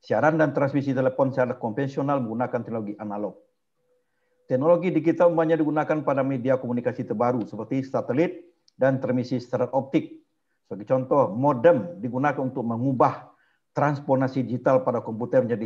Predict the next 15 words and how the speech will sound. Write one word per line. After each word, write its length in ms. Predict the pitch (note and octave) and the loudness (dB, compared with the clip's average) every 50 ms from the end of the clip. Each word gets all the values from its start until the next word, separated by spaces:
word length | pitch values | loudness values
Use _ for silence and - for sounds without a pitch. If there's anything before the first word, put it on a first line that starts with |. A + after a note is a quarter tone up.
| G#2+ - A2+ | -6 -6 -6
sinyal 260 | G#2+ A2 G#2+ G#2+ G#2 | -4 -4 -6 -6 -6
analog 480 | G#2 G2+ G#2+ D#3 F#3+ F#3 - - - _ _ _ _ _ _ - | -6 -2 2 2 2 2 0 -12 -18 _ _ _ _ _ _ -14
untuk 160 | A2 - - | -10 -8 -4
saluran 240 | - C3 A#2+ A#2+ A2 | -2 -2 -2 -2 -2
telepon 480 | G#2+ A#2+ G#2+ - - F3+ G3+ G#3+ G#3 E3 | -4 -4 -4 0 0 0 0 0 -2 -2
dan 160 | C#3+ C3 - | -2 -2 -2
untuk 240 | B2+ B2 A#2+ - A#2+ A#2 | -4 -6 -6 -6 -6 -4
mengubah 400 | A2+ C3+ D#3+ D3+ D#3 E3+ D#3 C3 | -2 -2 0 2 4 4 4 2
sinyal 400 | - C#3+ C3+ C3+ C#3 C#3 C3 - | 0 -2 0 0 0 0 0 -2
telepon 400 | C#3 C3 B2+ - C#3 C3 B2+ - | -2 -2 0 0 0 -2 -2 -2
anal-, 320 | - A#2+ B2+ B2+ B2 A#2 - | -4 -2 -2 0 0 -2 -2
analog 400 | A2 A2 A2+ B2 D3+ D#3+ - A#2 B2 | -4 -2 2 4 2 2 2 0 -6
menjadi 240 | A#2+ A2+ A2+ A2+ A#2 | -4 -4 -4 -4 -6
informasi 400 | G#2+ G2 - A#2+ A#2+ A2+ - A2+ | -8 -8 -6 -8 -6 -6 -8 -8
digital 560 | F#2 G2+ G2 A#2+ A#2 - B2+ A2+ G#2+ G#2 G#2 | -8 -8 -8 -8 -6 -2 -2 -2 -2 -2 -6